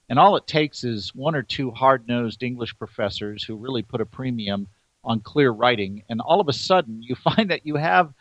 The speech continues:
an ability to organize your thoughts that you didn't have before. So that has served me quite well. Uh,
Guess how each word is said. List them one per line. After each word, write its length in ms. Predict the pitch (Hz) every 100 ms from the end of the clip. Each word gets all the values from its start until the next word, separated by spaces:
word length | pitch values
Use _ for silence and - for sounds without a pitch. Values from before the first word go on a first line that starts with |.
| _ _ 170
an 80 |
ability 480 | 185 151 220 233 160
to 80 | 160
organize 540 | 160 196 190 180 170
your 100 | 156
thoughts 420 | 143 190 214 - -
that 100 | 143
you 80 | 156
didn't 220 | 196 156
have 420 | 147 240 285 160
before. 440 | 120 - 127 95
So 180 | 98 151
that 180 | 151 226
has 100 | 196
served 400 | - 196 214 -
me 100 | 127
quite 380 | - 147 135 110
well. 480 | 127 147 151 90 101 - - - - -
Uh, 460 | 131 135 131 131